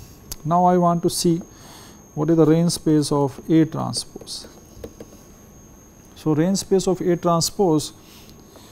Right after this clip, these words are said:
is also the column space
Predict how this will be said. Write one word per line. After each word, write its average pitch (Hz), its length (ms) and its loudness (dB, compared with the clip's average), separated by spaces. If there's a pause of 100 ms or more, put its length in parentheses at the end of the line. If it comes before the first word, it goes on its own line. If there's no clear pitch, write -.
(220)
is 135 180 -6 (340)
also 170 460 2
the 147 360 0 (3500)
column 156 380 0
space - 880 -2